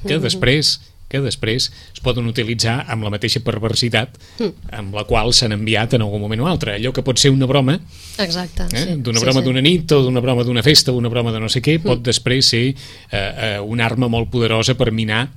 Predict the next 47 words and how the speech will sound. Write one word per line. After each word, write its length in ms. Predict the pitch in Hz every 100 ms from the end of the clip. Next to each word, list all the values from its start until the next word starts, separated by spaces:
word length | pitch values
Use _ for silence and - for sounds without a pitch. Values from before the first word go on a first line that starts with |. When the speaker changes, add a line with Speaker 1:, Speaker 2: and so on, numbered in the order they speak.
| - -
Speaker 1:
mm, 60 |
mm, 380 | 110 107 107 101
Speaker 2:
Mm. 160 | 92 95
Speaker 1:
vaja, 240 | 123 113 95
la 60 | 98
Speaker 2:
Sí, 100 | 123
sí, 60 |
sí. 60 | 123
Speaker 1:
dignitat 260 | 127 127 135
de 160 | 123 113
qualsevol, 500 | 113 104 120 92 90
eh, 140 | 208
si, 160 | 185 113
Speaker 2:
Exacte. 160 | 98 95
Speaker 1:
si 100 | 110
no 100 | 113
es 80 | 104
va, 100 | 101 -
Speaker 2:
Doncs 160 | 175 160
Speaker 1:
si 60 |
Speaker 2:
tot 20 | 220
Speaker 1:
no 60 |
es 60 | 123
Speaker 2:
això 80 | 202
Speaker 1:
va 60 |
en 60 | 208
compte. 80 | 190
Speaker 2:
existeix 480 | 90 208 202 208 190
i, 280 | 175 165 170
i 40 |
hem 80 | 170
d'estar-hi 260 | 165 - 165
al 80 | 160
tanto. 260 | 160 160
Speaker 1:
Ah. 60 | 107 - - - - -
Speaker 2:
I 60 | 202
llavors 180 | 226
és 80 | 277
curiós 200 | 262 269
que 60 | 247
en 80 | 196
els 180 | 180 220
llibres 320 | 254 214 196
de 80 | -
Racó 260 | 160 196
de 100 | 214 190
Pares 520 | 220 208 196 262